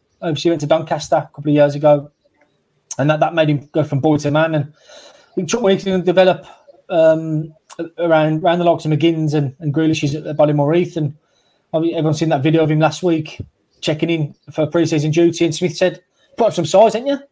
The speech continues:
And, um, yeah, he's been following Villa's programme over the summer, been bulking up. And I mean, he's, he,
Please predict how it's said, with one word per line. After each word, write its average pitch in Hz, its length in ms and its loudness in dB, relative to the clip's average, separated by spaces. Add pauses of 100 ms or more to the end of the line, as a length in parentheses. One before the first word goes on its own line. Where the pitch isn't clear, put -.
(100)
And, 180 200 -2
um, 175 440 0
yeah, 196 200 0
he's 202 120 0
been 175 140 -4
following 190 300 2
Villa's 185 200 2
programme 190 480 2 (460)
over 180 160 4
the 170 80 0
summer, 196 400 2
been 160 140 -4
bulking 185 340 2
up. 202 200 2
And 180 140 0
I - 800 -16
mean, 165 100 0
he's, 170 200 2
he, 175 500 -2